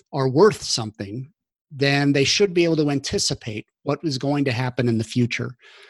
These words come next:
And so that applies whether we're studying humans or atoms or otherwise. Uh, those models of how it is humans work, uh, in order for them to have value for us to use in terms of building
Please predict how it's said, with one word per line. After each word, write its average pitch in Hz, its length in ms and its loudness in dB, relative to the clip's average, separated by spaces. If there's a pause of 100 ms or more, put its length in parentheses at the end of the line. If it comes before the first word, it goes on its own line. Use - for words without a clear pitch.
(560)
And 131 460 2 (140)
so - 240 2
that 151 280 2
applies 156 640 4
whether 131 280 2
we're 131 100 4
studying 135 400 2
humans 139 480 4
or 131 140 4
atoms 131 420 0
or 143 100 2
otherwise. 120 680 -4 (160)
Uh, 127 220 -4 (100)
those 131 340 0
models 151 540 2
of 139 220 -4
how 156 340 2
it 151 60 4
is 151 180 2
humans 151 480 -2
work, 135 340 -4 (600)
uh, 131 220 -6 (220)
in 139 140 -2
order 190 400 2
for 156 240 0
them 143 200 2
to 127 100 -8
have 135 340 -6
value 123 460 -2
for 113 240 -10
us 113 160 -6
to - 160 -10
use 117 500 -2
in 110 80 -8
terms 120 320 -8
of 113 80 -10 (100)
building 135 460 -4